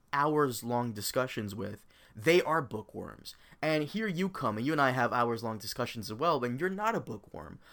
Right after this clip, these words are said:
which says a lot about you, is because, eh, you know a, a lot about a lot of topics.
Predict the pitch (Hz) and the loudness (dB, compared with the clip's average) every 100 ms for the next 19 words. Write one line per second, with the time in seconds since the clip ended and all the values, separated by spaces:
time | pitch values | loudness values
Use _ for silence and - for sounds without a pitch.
0 | - 175 175 240 202 180 180 170 127 147 | -6 -2 2 2 4 6 8 6 6 4
1 | 170 110 113 - 117 - 117 107 - - | 4 -4 -6 -8 -8 0 0 0 -8 -18
2 | _ - - - 151 160 165 202 247 196 | _ -20 -18 -14 -14 -8 -2 2 4 6
3 | 156 - 151 156 170 143 131 123 - 127 | 4 2 0 0 0 2 2 0 -4 -8
4 | 120 196 135 - 180 139 - - - - | -4 -2 -2 -4 -6 -6 -8 -10 -8 -8